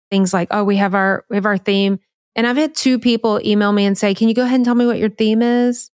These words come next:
'Cause I wanna utilize it in some, like, how they introduce us or something like that." And I was like, "No, can't tell you yet." So I may just send people this podcast. Okay. Here's some interesting little nuggets or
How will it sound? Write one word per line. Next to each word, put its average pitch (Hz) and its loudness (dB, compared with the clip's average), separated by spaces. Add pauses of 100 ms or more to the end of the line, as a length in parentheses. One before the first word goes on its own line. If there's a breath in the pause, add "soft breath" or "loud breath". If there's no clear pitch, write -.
(280)
'Cause 214 0
I 202 0
wanna 208 2
utilize 202 0
it 196 0
in 196 0
some, 196 -2 (160)
like, 190 -2 (140)
how 202 -2
they 196 0
introduce 185 0
us 180 0
or 180 0
something 175 -4
like 165 -4
that." 165 -4
And 180 -2
I 185 0
was 190 -2
like, 196 0
"No, 262 0 (380)
can't 311 -2
tell 277 0
you 247 2
yet." 185 0
So - -2
I - 0
may 202 0
just 220 -2
send 202 0
people 190 -4
this 180 -2
podcast. 170 -4
Okay. 247 0 (380)
Here's 262 0
some 320 0
interesting 220 0
little 208 0
nuggets 196 0
or 180 -2